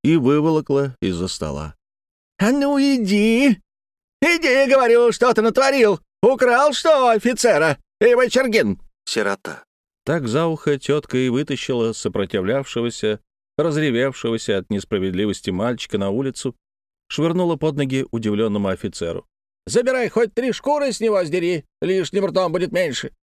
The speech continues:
Офицер в нерешительности почесал неаккуратные усы и что-то прикинул в уме. "Ты лошадь и сапоги чистить умеешь?" Мальчик поднял заплаканные, чуть раскосые глаза на офицера и кивнул.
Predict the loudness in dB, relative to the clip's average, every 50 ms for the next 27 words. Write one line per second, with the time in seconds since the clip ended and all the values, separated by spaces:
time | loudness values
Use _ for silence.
0 | _ _ _ -6 -4 -4 -2 -2 -4 -4 -4 -2 0 2 2 2 0 2 2 2
1 | 4 4 2 0 0 -2 -4 -2 -2 -2 -2 -4 -4 -6 -6 -6 -4 -2 -2 -2
2 | -2 -2 -4 -2 0 0 0 2 2 0 0 -2 -2 -2 -2 -2 -2 -2 -4 -4
3 | -4 -4 -4 -6 -4 -4 -4 -4 -4 -6 -6 -6 -8 -8 -8 -8 -8 -8 -6 -4
4 | -4 -2 0 0 0 -2 -2 -4 -4 -6 -8 -12 -14 -18 _ _ _ _ _ _
5 | _ _ _ _ _ _ _ _ _ _ _ _ _ _ _ _ _ _ _ _
6 | _ _ _ _ _ _ _ _ _ _ _ _ _ _ _ _ -4 -2 2 2
7 | 2 2 2 2 0 0 0 -2 -4 -8 -12 -10 -8 -4 -2 -2 -2 -2 -2 -4
8 | -4 -2 -2 -2 -2 -4 -6 -8 -8 -8 -8 -10 -10 -14 -16 -14 -10 -6 -6 -4
9 | -4 -6 -8 -12 -18 _ _ _ _ _ _ _ _ _ _ _ _ _ _ _
10 | -4 -2 -2 -2 -2 -4 -6 -6 -4 _ -2 0 0 0 0 -2 0 0 -2 0
11 | 0 0 0 0 0 -2 -2 0 0 0 -2 -2 -4 -6 -4 -2 0 0 0 0
12 | -2 -2 -2 0 0 0 0 -2 -2 0 2 2 0 0 0 0 0 2 2 0
13 | 0 -2 -2 -4 -6 -6 -4 -2 -2 0 0 0 -2 -4 -4 -6 -8 -8 -8 -8
14 | -8 -10 -12 -14 -18 -20